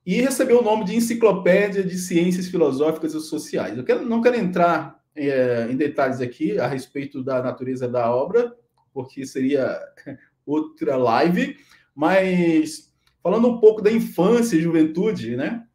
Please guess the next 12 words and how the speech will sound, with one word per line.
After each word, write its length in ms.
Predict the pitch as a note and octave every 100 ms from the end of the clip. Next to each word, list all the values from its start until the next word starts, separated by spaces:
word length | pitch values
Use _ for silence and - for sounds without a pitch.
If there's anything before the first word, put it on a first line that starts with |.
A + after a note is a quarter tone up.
| _ _ _ _ _ _ D3
É, 400 | C#3+ C#3+ C#3+ - - _ _ _ -
o 100 | G3
Mário, 640 | F3+ F3+ B3+ A#3+ D#3 C3 -
ele 320 | E3 E3 D#3+
nasce 460 | D#3 D#3+ F3 -
na 100 | D#3+
cidade 280 | D#3 D3 C#3
de 60 | -
Tietê, 400 | E3+ E3+ - G3
em 60 | G3+
São 280 | E3 D#3
Paulo. 540 | - C3+ F3 C#4 -